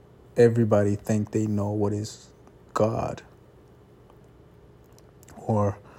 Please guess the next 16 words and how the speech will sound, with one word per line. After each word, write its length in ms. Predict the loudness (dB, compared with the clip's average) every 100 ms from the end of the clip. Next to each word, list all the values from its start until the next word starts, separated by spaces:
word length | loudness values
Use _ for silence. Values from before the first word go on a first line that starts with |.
| -20 -8 0
what 120 | 2
is 140 | 2
the 320 | 2 0 0 -8 -18
highest 560 | -14 -2 2 2 0 -8
power 540 | -8 -4 -4 -6 -10 -16 -20 -12
and 140 | -8 -4
how 200 | -2 -2
to 200 | -2 -6
attain 380 | -6 -4 0
it, 80 | 0
how 160 | -2 -6
to 120 | -4
get 160 | -2 -2
in, 180 | -4 -8 -8
in, 260 | -6 -4 -4
in, 180 | -6 -6